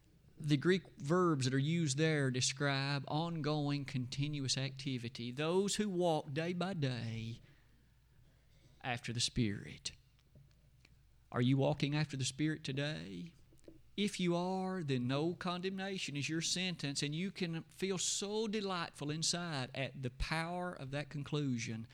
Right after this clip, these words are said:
You're gonna be pronounced fully free of any condemnation. But if all isn't well with you, you've stumbled in the flesh, and though once a faithful Christian, today you're not.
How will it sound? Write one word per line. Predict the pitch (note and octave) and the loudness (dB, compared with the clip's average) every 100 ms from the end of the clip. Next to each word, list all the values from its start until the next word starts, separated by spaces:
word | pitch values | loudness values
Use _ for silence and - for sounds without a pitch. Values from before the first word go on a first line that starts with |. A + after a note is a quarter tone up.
| - - - - - | -18 -20 -20 -20 -8
You're | - C#3+ | -2 2
gonna | D#3+ | 4
be | D#3+ | 4
pronounced | D#3+ F3+ F3+ F3+ C#3+ - | 4 2 4 2 2 0
fully | - E3 F3 F#3 | -4 0 2 0
free | F3+ - F3+ G3 E3+ | -2 -2 0 2 0
of | |
any | D#3+ F3+ | -2 -4
condemnation. | F3 F3+ F3+ F3+ F3+ D#3+ C3 - G2+ C3 - - - - - | -4 -6 -4 -4 -4 -6 -6 -8 -10 -14 -20 -20 -20 -20 -8
But | D3 F3+ | -2 4
if | G3 A#3 C3+ C3 | 6 6 4 2
all | D3 F#3 G3+ | 2 4 6
isn't | G3+ F#3+ D3 | 4 2 0
well | F#3 G#3 F3+ | 2 2 0
with | C#3 C3 - | 0 0 -2
you, | B2+ B2 - - - | -2 -2 -4 -18 -4
you've | E3 F3+ | 0 2
stumbled | - - G#3+ A#3+ A3 F3 D#3+ | 2 4 4 6 6 6 6
in | D#3+ | 4
the | |
flesh, | - G3+ G#3 E3 B2 A#2 - - - | 0 0 0 2 2 0 -2 -2 0
and | E3 | 4
though | G#3 | 6
once | G3 G#3 A3 - | 6 6 4 0
a | |
faithful | E3+ G3+ G#3 F3+ | 0 2 2 -2
Christian, | - A3+ A3+ - D#3+ C3+ | -6 -2 -2 -2 -2 -2
today | D3 D#3+ A3 | 0 0 0
you're | A3 D3 | 2 2
not. | C3+ C#3+ - - - - | 2 0 -2 -4 -8 -10